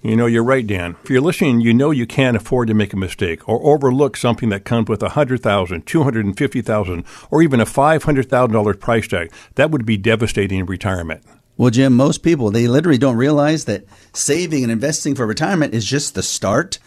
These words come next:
Speaker 2: We always talk about that it's in the details, it's the planning that makes the big difference for their iras, their four oh one Ks, their income, risk, taxes, Social Security, and even healthcare. And making their money go a lot further in retirement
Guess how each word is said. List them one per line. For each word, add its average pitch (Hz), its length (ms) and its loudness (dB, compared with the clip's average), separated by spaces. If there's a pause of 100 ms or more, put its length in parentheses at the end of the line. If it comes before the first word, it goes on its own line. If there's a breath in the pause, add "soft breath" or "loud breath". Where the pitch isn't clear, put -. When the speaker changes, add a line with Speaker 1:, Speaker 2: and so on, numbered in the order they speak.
(180 soft breath)
Speaker 2:
We 131 80 2
always 143 160 2
talk 185 260 -2
about 110 300 -2
that 113 100 -4
it's 104 140 -8
in 131 80 2
the 113 80 0
details, 101 640 -6
it's 113 100 -10
the 113 100 -10
planning 123 540 -2 (200 loud breath)
that - 60 -2
makes 135 220 0
the - 80 -6
big 123 180 0
difference 127 360 -4
for 107 340 0 (160 loud breath)
their 101 220 -4
iras, 117 400 0
their 113 100 -2
four 120 220 -2
oh - 20 0
one 113 140 -2
Ks, 113 340 -2
their 110 140 -4
income, 123 520 0
risk, 127 380 0 (240 soft breath)
taxes, 151 480 -6
Social 135 160 0
Security, 147 480 -2
and 135 80 2
even 123 160 0
healthcare. 101 540 -4 (280 soft breath)
And 117 240 2
making 156 440 0
their 127 100 -2
money 156 300 0
go 135 180 0
a - 40 2
lot 120 220 -4
further 143 260 0
in 123 40 0
retirement 143 540 -2